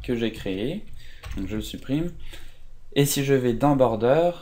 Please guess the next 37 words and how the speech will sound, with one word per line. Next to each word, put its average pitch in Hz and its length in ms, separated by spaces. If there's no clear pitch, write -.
vous 123 200
voyez 120 340
que 131 120
je 120 120
ne 113 100
peux 135 180
sélectionner 120 640
que 139 160
les 123 200
bords 127 380
de 120 100
mon 113 180
mesh. 98 320
Donc 101 180
là, 123 80
si 117 180
je 107 60
veux 110 120
essayer 110 260
d'aller 107 200
sélectionner 113 460
des 110 300
edges 110 360
vers 107 220
le 104 140
bas, 123 320
il 113 120
ne 107 100
veut 98 200
pas. 147 320
Pareil 117 280
pour 107 180
les 98 100
faces 113 440
ou 117 60
les 117 120
vertex. 127 640